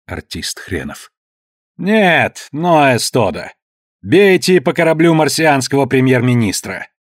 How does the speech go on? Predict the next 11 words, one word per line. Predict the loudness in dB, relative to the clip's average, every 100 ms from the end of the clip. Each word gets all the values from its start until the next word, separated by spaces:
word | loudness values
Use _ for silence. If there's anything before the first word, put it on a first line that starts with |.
| _ -6
И | 0
пусть | 2 2
группа | 0 0 0 0
охотников | 0 -2 -2 -2 0
готовится, | 0 0 0 0 0 -4 -8
когда | -4 -2 0
эта | 0 0
тряпка | 0 0 0 -6
пустится | -2 -2 0 -4 0 0
на | 0
утек, | 2 0 -2 -8